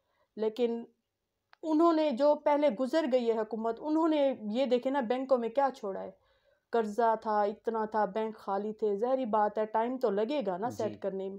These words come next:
Speaker 2: जी।
Speaker 1: तो इंशाल्लाह, इंशाल्लाह कोशिश है कि सब ठीक हो जाए।
Speaker 2: अच्छा मैडम, करोड़ पक्का में आप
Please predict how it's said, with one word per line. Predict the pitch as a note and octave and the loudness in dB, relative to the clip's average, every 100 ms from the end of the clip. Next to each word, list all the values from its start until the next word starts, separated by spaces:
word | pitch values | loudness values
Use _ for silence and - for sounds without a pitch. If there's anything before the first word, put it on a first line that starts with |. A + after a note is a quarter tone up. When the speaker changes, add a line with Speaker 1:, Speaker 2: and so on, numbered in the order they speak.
| G3 | -16
Speaker 2:
जी। | A#2 G#2 F#2+ | -14 -12 -4
Speaker 1:
तो | G3+ C4 | -4 -2
इंशाल्लाह, | B3 B3+ A#3+ G3 G3 G3 | -4 -2 0 0 2 0
इंशाल्लाह | G#3 - F#3+ F3+ F#3 F#3 - _ _ _ _ _ _ _ | -4 -6 -8 -4 -4 -6 -12 _ _ _ _ _ _ _
कोशिश | A#3 A#3+ A#3+ - | -2 -2 -6 -4
है | G3+ F#3 | -4 -4
कि | G3 F#3+ | -6 -8
सब | - - - G3+ - | -8 -12 -10 -10 -8
ठीक | G3+ G3 | -10 -8
हो | D#3 | -12
जाए। | - _ _ _ _ _ _ - | -16 _ _ _ _ _ _ -8
Speaker 2:
अच्छा | E3 | -4
मैडम, | D#3+ D#3 F3 | -4 -4 -6
करोड़ | D#3+ D3 D#3+ | -4 -2 -2
पक्का | D3+ C#3 C#3+ | -4 -4 -4
में | C3+ C3+ C3 | -4 -6 -4
आप | A#2 A#2 | -4 -4